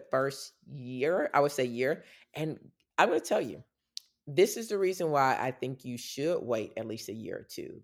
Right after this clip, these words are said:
because I trained on G E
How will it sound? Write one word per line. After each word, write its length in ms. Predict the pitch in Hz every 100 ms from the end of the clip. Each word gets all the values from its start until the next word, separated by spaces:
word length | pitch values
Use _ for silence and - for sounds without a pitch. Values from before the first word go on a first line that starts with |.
| -
because 540 | 131 - - 120 113 -
I 360 | 131 180 - 262 -
trained 460 | - 127 123 117 -
on 360 | 120 117 113 - _ _ -
G 180 | 131 147 185
E 420 | 123 156 143 160